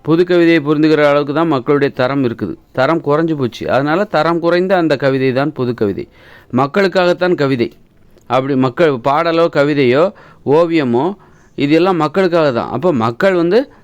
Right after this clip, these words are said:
ஆழமா இருந்தா ஆழமான ஒரு கவிதை கிடைக்கும், நல்ல தரமான மரபு கவிதை கிடைக்கும். மக்கள் தரமான ஒரு வாழ்க்கை வாழ்ந்தாங்கன்னா, மக்களுக்கு ஒரு மரபு கவிதை கிடைக்கும். அவர்கள் படிப்பதற்கு மரபு கவிதை வெ-, கிடைக்கும்.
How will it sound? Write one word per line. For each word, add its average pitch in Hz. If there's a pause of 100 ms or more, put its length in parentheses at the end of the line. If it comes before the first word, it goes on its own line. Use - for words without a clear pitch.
(140)
ஆழமா 175
இருந்தா 160
ஆழமான 160 (1000)
ஒரு 131
கவிதை 139
கிடைக்கும், 110
நல்ல 127
தரமான 139
மரபு 139
கவிதை 135
கிடைக்கும். 104 (400)
மக்கள் 135
தரமான 156
ஒரு 160
வாழ்க்கை 147
வாழ்ந்தாங்கன்னா, 139
மக்களுக்கு 165
ஒரு 156
மரபு 151
கவிதை 143
கிடைக்கும். 92 (1000)
அவர்கள் 151
படிப்பதற்கு 160
மரபு 165
கவிதை 156
வெ-, 117
கிடைக்கும். 113